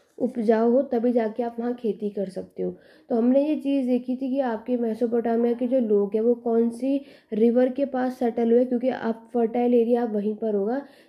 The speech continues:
जहाँ के आसपास आपकी क्या होंगी, नदियाँ होंगी, वहीं के आसपास की ज़मीन यानी कि लैंड आपकी क्या होगी,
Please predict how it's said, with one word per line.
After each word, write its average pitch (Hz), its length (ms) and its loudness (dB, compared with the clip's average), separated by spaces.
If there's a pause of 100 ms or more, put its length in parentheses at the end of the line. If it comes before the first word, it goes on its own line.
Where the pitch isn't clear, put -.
(160)
जहाँ 220 240 -2
के 254 160 0
आसपास 226 540 -4
आपकी 226 280 -4
क्या 226 160 0
होंगी, 240 240 2
नदियाँ 202 440 0
होंगी, 208 220 -2
वहीं 226 280 -2
के 240 100 -2
आसपास 220 420 -4
की 233 140 -6
ज़मीन 214 420 2
यानी 196 240 0
कि 202 160 -6
लैंड 196 320 -2
आपकी 202 280 -6
क्या 269 140 -2
होगी, 233 300 -2